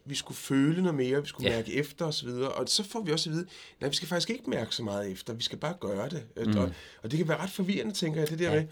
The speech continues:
Speaker 1: hvad bet-, hvad betyder alt det egentlig?
Speaker 2: Ja.
Speaker 1: Og,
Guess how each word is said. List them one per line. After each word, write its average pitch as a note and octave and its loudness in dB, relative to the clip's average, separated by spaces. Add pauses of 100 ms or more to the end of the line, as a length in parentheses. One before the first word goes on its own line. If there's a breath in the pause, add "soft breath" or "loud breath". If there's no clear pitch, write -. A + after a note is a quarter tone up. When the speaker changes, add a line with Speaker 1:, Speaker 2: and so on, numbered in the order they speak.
(280 loud breath)
Speaker 1:
hvad D#3 0
bet-, - -10
hvad D3 -4
betyder - 0
alt - -6
det D3+ 0 (120)
egentlig? C3 -6 (140)
Speaker 2:
Ja. F#2 2 (480 loud breath)
Speaker 1:
Og, B2+ 0